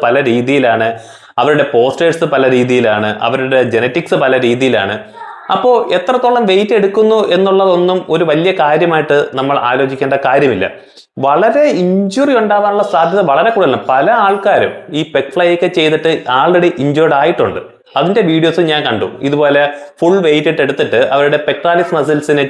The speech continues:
ടയർ ഉണ്ടാവുക, അവരുടെ ഷോൾഡറിന് ഇഞ്ചുറി ഉണ്ടാവുക, ഇത്തരത്തിലുള്ള ഇഞ്ചുറീസ് ഒക്കെ ആവുകയാണ്. Seriously, നമുക്ക് ചലഞ്ചസ് ആവാം. എങ്ങനെയാ? നമുക്കിപ്പോ ഒരു പുഷപ്പ് ചലഞ്ച് ചെയ്യാം,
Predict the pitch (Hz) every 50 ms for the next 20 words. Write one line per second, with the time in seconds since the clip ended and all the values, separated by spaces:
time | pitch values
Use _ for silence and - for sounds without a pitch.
0 | - 131 123 135 147 165 147 139 135 127 120 120 117 120 120 120 120 - - -
1 | - - - - 127 135 139 143 143 - - 131 127 147 165 170 180 180 165 143
2 | 143 143 143 143 143 135 123 120 117 117 120 131 135 - 147 151 - 170 165 170
3 | 175 170 165 165 165 180 185 190 190 190 196 196 190 180 190 190 190 175 147 120
4 | 104 95 - - - - _ _ _ _ _ _ _ _ _ - - 196 214 247
5 | 247 247 294 277 254 233 226 233 233 240 226 - 196 180 180 190 202 220 220 220
6 | 165 131 110 104 98 - - - - - 143 160 180 190 175 151 143 135 - -
7 | 127 127 127 139 139 143 135 143 135 131 135 131 127 123 127 - - - 117 -
8 | - 131 - - - 139 135 131 131 123 120 110 104 101 98